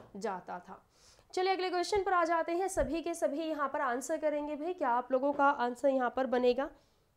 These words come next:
चलिए बताइएगा सभी, क्या आप लोगों का जो कि आंसर है वह यहाँ पे हमारा बनेगा। चलिए,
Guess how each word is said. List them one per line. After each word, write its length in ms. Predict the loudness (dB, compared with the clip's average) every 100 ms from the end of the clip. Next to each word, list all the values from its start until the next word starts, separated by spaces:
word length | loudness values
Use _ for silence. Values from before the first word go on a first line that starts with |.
| _ _ _
चलिए 360 | -2 0 0 -4 -10 _ _ _ _ _ _ _ _ _ _ _ _ -20 -20 -20 -20 -20 _ _ _ _ _ _ _ _ _ _ _ _ -20 _ _
बताइएगा 600 | -2 0 0 0 0 0
सभी, 360 | 0 -2 -2 -4
क्या 220 | 0 4
आप 400 | 4 4 2 2
लोगों 240 | 2 2 2
का 220 | 2 0
जो 140 | 0
कि 180 | -6 -6 -4
आंसर 380 | -2 -2 -2 0
है 160 | 0
वह 460 | 0 -2 0 0 -2 -4
यहाँ 520 | -2 2 2 2 -2 -2
पे 180 | -2 -2
हमारा 500 | -2 -2 0 0 0
बनेगा। 440 | -2 -2 -4 -8 -14 _ _ _ -20 -20 _ _ _ _ _ _ _ _ _ _ _ _ _ _ _ _ _ _ _ _ _ _ _ _ _ _ _ _ _ _ _ _ -20 -20 -20 _ _ _ -10
चलिए, 240 | -8 -10